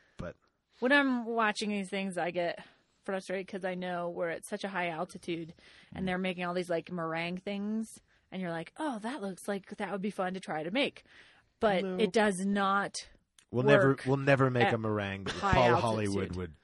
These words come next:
Speaker 1: give us a
Speaker 2: No.
Speaker 1: handshake over.
Speaker 2: No, no, no. It just doesn't work.
Speaker 3: <laughs> Paul Hollywood.
Speaker 1: And,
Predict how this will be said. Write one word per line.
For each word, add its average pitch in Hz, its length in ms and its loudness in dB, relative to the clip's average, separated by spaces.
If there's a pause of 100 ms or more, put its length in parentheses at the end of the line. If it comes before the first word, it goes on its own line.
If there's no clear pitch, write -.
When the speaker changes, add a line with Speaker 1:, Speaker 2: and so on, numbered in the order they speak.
(120)
Speaker 1:
give 101 140 -2
us 98 140 -2
a 202 40 2
Speaker 2:
No. 202 60 4 (200)
Speaker 1:
handshake 92 260 -4
over. 87 300 -4
Speaker 2:
No, 208 280 0
no, 202 140 -2
no. 165 240 -6 (500)
It 196 160 -2
just 220 200 0
doesn't 165 260 -2
work. 156 360 -4
Speaker 3:
<laughs> - 20 -14
Paul 123 300 -6 (120)
Hollywood. - 1040 -2 (360)
Speaker 1:
And, 175 200 8